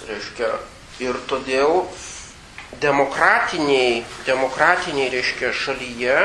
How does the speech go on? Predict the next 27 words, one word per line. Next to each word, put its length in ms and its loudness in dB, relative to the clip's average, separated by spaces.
yra 200 0
šiek 260 -2
tiek 180 -6
sunkiau 500 0
įgyvendint 720 -2
Kristaus 480 -10
karališkumą 680 -4
negu 420 4
monarchijoje. 800 2
Bet 400 2
nėra 340 -2
tame 240 0
prieštaravimo. 800 2
Man 160 4
rodos, 280 2
tame 220 0
pačiame 480 0
Pulkim 360 -6
ant 120 0
kelių 240 0
numeryje 460 -2
arba 180 -6
kitur 440 -6
galite 360 0
paskaityti 560 -10
apie 180 -6
Ekvadorą, 640 2